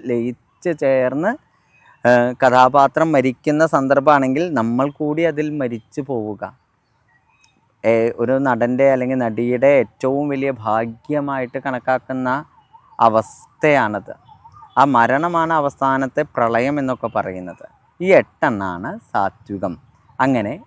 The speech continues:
നാല് അഭിനയം, ചതുർവിധ അഭിനയങ്ങളുടെയും നാഥനായ ആ മംഗളകാരിയെ ഞാൻ നമസ്കരിക്കുന്നു എന്നൊരർത്ഥം കൂടി ഈ ആംഗികം ഭുവനം യസ്യ വാചികം സർവവാഗ്മയം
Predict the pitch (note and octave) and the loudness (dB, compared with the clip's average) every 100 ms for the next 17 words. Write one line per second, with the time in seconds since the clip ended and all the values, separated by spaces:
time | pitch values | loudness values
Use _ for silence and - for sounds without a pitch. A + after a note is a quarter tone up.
0 | _ A#2+ B2 C3 D3 D#3+ G3 C#4 _ _ | _ -4 0 0 0 0 -2 -4 _ _
1 | A#2 G#2 A#2 A#2 F#2 F#2+ A2 A#2 B2+ C#3 | -4 -2 -4 -4 -6 -6 -2 -2 -2 0
2 | C#3+ D#3+ - A2+ G#2+ B2+ C#3 D3 C3+ A2+ | 2 2 0 -4 -4 -4 -2 -2 -4 -4
3 | G#2+ A2 D3+ C#3+ A#2 A#2+ B2 E3 D#3+ D3 | -4 -4 -4 -2 0 0 2 0 2 0
4 | D3+ G3+ E4 _ _ _ - B2 B2+ A#2 | 0 0 -4 _ _ _ 4 4 6 2
5 | A2 A2 G#2+ A2 G#2+ G#2 G2+ A#2 C#4 - | 2 2 2 2 0 -2 -2 -2 -2 -8
6 | _ _ _ A2+ G#2 G2 F#2+ F#2+ F2+ G2+ | _ _ _ -6 -4 -4 -6 -10 -10 -10
7 | - B2 G#2+ - G2+ F#2+ F#2 F2+ F#2 _ | -10 -6 -6 -6 -8 -8 -8 -10 -12 _
8 | _ _ _ - A#2 B2 F#2 E2+ - B2+ | _ _ _ -8 -6 -4 -4 -6 -6 -8
9 | B2 F2+ F2 B2+ - _ - G#2+ G2 F#2+ | -6 -6 -8 -10 -12 _ -10 -6 -6 -6
10 | G#2 A2+ C#3 F3+ A2 G#2 G#2 G2+ G2 F2+ | -8 -6 -6 -6 -10 -8 -6 -6 -8 -8
11 | F2 - - C#3+ - _ _ _ _ - | -10 -12 -8 -8 -10 _ _ _ _ -2
12 | A2 D#3 E3 D3 C#3+ C3+ - G2 F#2+ F#2 | 0 0 -4 -8 -8 -8 -6 -6 -4 -6
13 | F2 F2+ - G#2+ G#2+ C3 | -4 -6 -8 -8 -4 -4